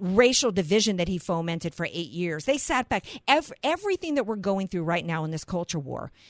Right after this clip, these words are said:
is in part because the Republican Party didn't any, do anything to push back against it. We have one man right now who's trying to save this republic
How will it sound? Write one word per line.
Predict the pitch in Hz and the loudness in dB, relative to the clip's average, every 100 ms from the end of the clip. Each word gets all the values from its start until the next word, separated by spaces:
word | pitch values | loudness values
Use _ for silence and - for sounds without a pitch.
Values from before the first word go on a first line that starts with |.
| - 226 - | -20 -14 4
is | 262 226 | 4 4
in | - 233 | 0 -4
part | - 277 | 0 0
because | 254 254 220 | 2 -2 -2
the | 202 | -2
Republican | 180 226 214 208 190 | -2 -2 -2 -2 -4
Party | 175 190 180 | -2 -2 -2
didn't | 165 160 | -4 -4
any, | 202 233 | -2 -2
do | - 196 190 | -4 -4 -2
anything | 262 254 220 | -2 -4 -6
to | |
push | 190 185 - | -4 -6 -4
back | 160 160 | -4 -4
against | 160 156 143 170 | -6 -8 -6 -6
it. | |
We | 175 262 | -4 -2
have | 226 185 | 0 0
one | 185 247 311 320 | 0 2 2 2
man | 269 214 175 | 2 2 0
right | 165 202 - | 0 0 0
now | 190 147 131 | -2 -2 -4
who's | - 208 | -4 -6
trying | - 214 190 | -4 -4 -4
to | 156 | -4
save | - - 233 277 | -2 2 2 2
this | 262 226 | -2 -4
republic | 202 - 220 170 143 | -4 -2 -2 -2 -6